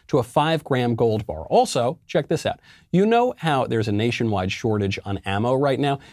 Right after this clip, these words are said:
Well, Acre is crafting, <laughs> this is so cool, a solid gold, twenty-four karat gold, nine millimeter bullet. And you can buy it now. Now, you cannot find anything like these on the internet. They are only making one thousand of them,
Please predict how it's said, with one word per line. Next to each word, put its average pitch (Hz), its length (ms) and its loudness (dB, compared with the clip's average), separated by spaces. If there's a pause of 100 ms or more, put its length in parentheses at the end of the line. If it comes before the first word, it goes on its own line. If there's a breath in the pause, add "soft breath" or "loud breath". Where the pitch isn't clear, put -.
Well, 151 160 2
Acre 208 280 2
is - 100 -4
crafting, 117 640 2
<laughs> - 60 -20
this - 180 0
is 123 100 -2
so 107 200 0
cool, 101 280 -4 (360 loud breath)
a 143 100 4
solid 190 680 2
gold, 120 500 2 (460)
twenty-four 240 460 2
karat 220 320 2
gold, 98 320 -4
nine 113 260 0
millimeter 101 320 0
bullet. 90 280 -4 (640)
And 107 100 2
you 127 120 2
can 131 120 0
buy 95 220 4
it 92 240 -2
now. 123 540 0
Now, 110 400 0 (360)
you 185 180 4
cannot 143 420 0
find 107 300 0 (100)
anything 165 600 0 (100)
like 120 280 0
these 123 220 0
on 98 180 -6
the 101 120 -2
internet. 107 340 -2
They 101 80 -2
are 92 100 -2
only 113 220 0
making 101 280 -2
one 98 160 -2
thousand 92 360 -2
of 92 100 -4
them, 92 140 -6